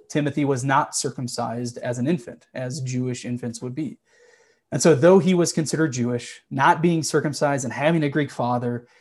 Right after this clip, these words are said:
there's no doubt other Jews likely looked at him with, at the very least,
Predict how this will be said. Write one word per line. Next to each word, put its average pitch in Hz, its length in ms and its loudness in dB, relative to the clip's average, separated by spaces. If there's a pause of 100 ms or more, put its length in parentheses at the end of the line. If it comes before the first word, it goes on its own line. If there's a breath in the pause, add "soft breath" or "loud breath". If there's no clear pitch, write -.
(180 soft breath)
there's 143 220 2
no 156 220 8
doubt 135 380 4
other 147 320 6
Jews 135 400 -2
likely 127 260 -2
looked 139 220 0
at 123 120 -2
him 123 220 -2
with, 127 240 -6
at 143 140 2
the 156 100 2
very 220 420 8
least, 131 500 0